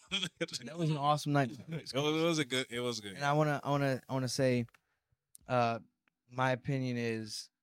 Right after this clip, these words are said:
Speaker 2: you know, well, not my opinion, but when we want a gift, like, we usually want it too fast.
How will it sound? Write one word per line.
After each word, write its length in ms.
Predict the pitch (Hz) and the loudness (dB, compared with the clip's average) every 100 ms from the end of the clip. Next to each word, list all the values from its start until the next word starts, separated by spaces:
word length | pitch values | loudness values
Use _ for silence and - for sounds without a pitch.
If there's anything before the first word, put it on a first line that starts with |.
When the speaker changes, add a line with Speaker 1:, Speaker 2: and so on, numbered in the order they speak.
| _ _ _ _ _ | _ _ _ _ _
Speaker 2:
you 100 | 131 | -6
know, 380 | 127 113 110 107 _ _ _ _ _ _ _ _ _ - | -2 -2 -2 -8 _ _ _ _ _ _ _ _ _ -2
well, 140 | 160 | 0
not 140 | 170 170 | 2 4
my 120 | 160 | 2
opinion, 460 | 135 156 143 117 107 | 2 0 0 -2 0
but 260 | 131 123 135 | 0 2 0
when 560 | 143 139 135 135 131 - _ _ | 0 0 -2 -4 -6 -10 _ _
we 240 | 135 151 156 | -4 0 0
want 400 | 127 135 147 - | 0 0 0 -2
a 80 | 131 | -10
gift, 600 | - 135 151 - - - _ _ _ - | -6 -6 -6 -10 -20 -20 _ _ _ -8
like, 160 | 123 - | -8 -4
we 100 | 123 | -2
usually 380 | 123 127 123 127 | 0 0 -2 -2
want 280 | 123 120 | 0 -2
it 100 | 120 | -4
too 200 | - 123 | -8 -10
fast. 480 | 113 110 - - - | -10 -14 -18 -14 -14